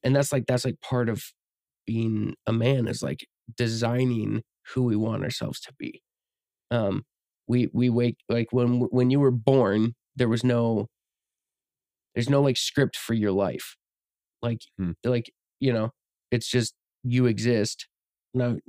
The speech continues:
Speaker 1: you know, like, God created you, but now it's, "Okay, what am I gonna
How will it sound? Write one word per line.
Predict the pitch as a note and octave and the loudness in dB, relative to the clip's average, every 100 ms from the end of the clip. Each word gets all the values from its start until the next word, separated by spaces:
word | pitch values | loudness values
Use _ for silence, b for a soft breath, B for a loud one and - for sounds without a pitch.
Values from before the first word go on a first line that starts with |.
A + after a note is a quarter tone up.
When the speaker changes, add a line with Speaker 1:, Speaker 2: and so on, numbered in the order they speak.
| - | -4
Speaker 1:
you | C3+ | 0
know, | A#2 A#2 - | 0 -2 -4
like, | B2 A2 | -4 0
God | B2 B2 | 0 0
created | - B2 B2 G#2+ | 0 0 2 0
you, | E2+ E2 - _ _ _ _ _ | -2 -2 -4 _ _ _ _ _
but | B2+ | -2
now | C3 B2 | 2 2
it's, | A#2+ A#2 - - _ _ _ _ _ _ | 0 -2 -8 -18 _ _ _ _ _ _
"Okay, | - - A2+ A2+ A#2 _ _ _ _ _ _ | -4 0 0 0 -4 _ _ _ _ _ _
what | A#2+ B2 | -2 0
am | C3+ B2+ | 2 0
I | |
gonna | A2+ A#2 | 0 -2